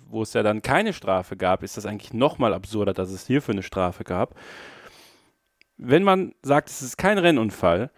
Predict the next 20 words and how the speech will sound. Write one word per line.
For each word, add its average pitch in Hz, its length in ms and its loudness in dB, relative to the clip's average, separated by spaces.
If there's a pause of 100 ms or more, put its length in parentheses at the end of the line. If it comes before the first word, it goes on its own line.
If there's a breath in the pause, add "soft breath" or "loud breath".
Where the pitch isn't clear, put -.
(460 soft breath)
dann 165 420 2 (320)
bin 127 180 2
ich - 200 2
persönlich 110 420 2
sogar 107 180 0
eher 110 180 4
der 107 100 2
Meinung, 107 260 2
dass 107 160 0
George 107 220 2
Russell 170 280 4
die 110 100 0
Schuld 98 280 -6
trägt 104 320 -2
und 104 60 -8
nicht 143 160 -6
Lewis 107 240 -6
Hamilton, 95 520 -6 (160)
ähm, 104 540 0
weil, 110 480 6